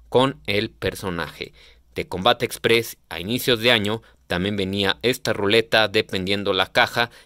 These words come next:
tenía el Pokémon aquí, que están las escrituras, y con esto jugabas Combate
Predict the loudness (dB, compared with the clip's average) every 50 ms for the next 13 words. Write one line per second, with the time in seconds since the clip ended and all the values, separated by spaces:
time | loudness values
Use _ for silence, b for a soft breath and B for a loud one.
0 | B _ _ -8 -6 -4 -2 -2 0 2 0 0 0 -4 -4 -2 -4 -6 -6 -4
1 | -6 -6 -4 -4 -2 -2 -2 0 2 0 0 0 -2 B B B B B _ -16
2 | -12 -4 -2 -2 -2 -2 -2 0 -2 -2 -2 -2 -6 -8 -2 0 2 4 4 4
3 | 2 0 -6 b b b b b b _ -8 -6 -2 -2 -2 -2 -2 -4 -4 -6
4 | -8 -6 -6 -6 0 2 4 4 4 4 2 0 -2 -10 -10 -10 -10 -4 0 2
5 | 2 2 2 2 0 0 0